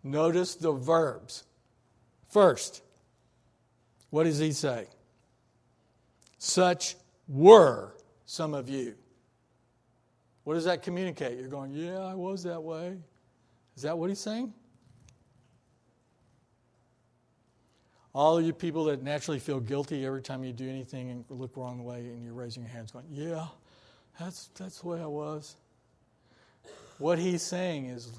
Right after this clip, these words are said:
quite different. He's saying, "You were past tense that way."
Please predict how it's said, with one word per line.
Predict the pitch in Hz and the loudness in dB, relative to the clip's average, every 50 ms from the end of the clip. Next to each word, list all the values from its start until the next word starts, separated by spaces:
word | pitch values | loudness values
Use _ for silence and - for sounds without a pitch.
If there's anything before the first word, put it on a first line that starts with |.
| - | -20
quite | - - - 147 147 156 156 147 | -14 -8 -6 -6 -6 -6 -8 -12
different. | - 147 135 - - 139 120 117 117 117 _ _ _ _ _ _ _ _ _ _ _ _ _ _ _ _ _ _ _ _ _ _ _ _ _ _ _ _ _ - | -12 -14 -14 -14 -16 -18 -20 -20 -20 -20 _ _ _ _ _ _ _ _ _ _ _ _ _ _ _ _ _ _ _ _ _ _ _ _ _ _ _ _ _ -14
He's | - 151 143 - | -12 -10 -10 -8
saying, | - 160 147 143 135 127 127 120 _ _ _ _ _ _ _ _ _ _ _ _ _ _ _ _ _ _ _ | -8 -8 -8 -8 -8 -10 -12 -16 _ _ _ _ _ _ _ _ _ _ _ _ _ _ _ _ _ _ _
"You | - 131 139 151 151 151 147 135 127 127 - - _ _ _ - | -8 -4 -2 0 0 2 0 0 -2 -4 -10 -16 _ _ _ -20
were | 135 123 120 127 139 151 165 160 151 139 123 113 95 85 - - - _ _ _ _ _ _ _ _ | -18 -14 -8 -4 2 4 4 4 4 2 0 -4 -8 -12 -16 -20 -20 _ _ _ _ _ _ _ _
past | - - 156 151 143 147 139 135 131 - - - - _ _ _ _ _ _ - | -10 -6 -4 -2 -2 -2 -4 -4 -6 -10 -14 -18 -20 _ _ _ _ _ _ -14
tense | - 170 165 156 131 117 - - - - - - - _ _ _ _ _ _ _ _ _ _ _ _ _ _ | -12 -10 -8 -8 -10 -10 -14 -14 -14 -14 -14 -14 -18 _ _ _ _ _ _ _ _ _ _ _ _ _ _
that | 143 123 127 120 117 | -12 -12 -10 -10 -12
way." | 110 110 113 110 113 - | -12 -14 -14 -18 -20 -20